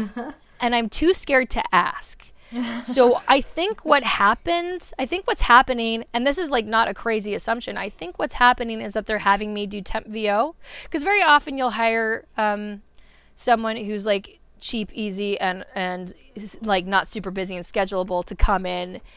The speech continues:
Speaker 2: and just do temp stuff, and then you get it in the game and see if it works, and then you do rewrites, and then you hire your stunt casting, like, your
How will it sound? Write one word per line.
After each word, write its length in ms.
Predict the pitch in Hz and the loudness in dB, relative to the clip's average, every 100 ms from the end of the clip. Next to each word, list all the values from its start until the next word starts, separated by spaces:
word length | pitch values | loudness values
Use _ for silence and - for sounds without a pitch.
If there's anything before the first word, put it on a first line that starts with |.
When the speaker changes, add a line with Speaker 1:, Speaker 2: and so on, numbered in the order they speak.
| - - - | -20 -20 -2
Speaker 2:
and 320 | 208 202 196 | 0 0 -4
just 220 | 196 - | -8 -8
do 100 | 202 | -8
temp 260 | 185 233 226 | 0 0 0
stuff, 560 | - 202 180 180 - - - - | -2 2 2 0 -10 -20 -20 -6
and 120 | 214 | -4
then 100 | 214 | -4
you 100 | 202 | 0
get 200 | 190 202 | 4 4
it 100 | 190 | 2
in 100 | 180 | -2
the 80 | 180 | -4
game 220 | 180 180 | -4 -4
and 100 | 175 | -6
see 120 | - | -6
if 100 | 170 | -6
it 80 | 165 | -6
works, 320 | 175 170 170 | -4 -4 -6
and 80 | 180 | -10
then 80 | 180 | -10
you 80 | 170 | -4
do 140 | 170 | -4
rewrites, 340 | 170 170 175 | -4 -6 -6
and 100 | 175 | -6
then 120 | 175 175 | -8 -8
you 80 | |
hire 440 | 170 185 170 170 180 | -2 0 0 -4 -8
your 140 | - 170 | -8 -8
stunt 260 | - 156 | -4 -4
casting, 460 | - 175 160 - 175 | -4 -6 -6 -8 -12
like, 180 | 175 - | -12 -8
your 160 | 165 | -10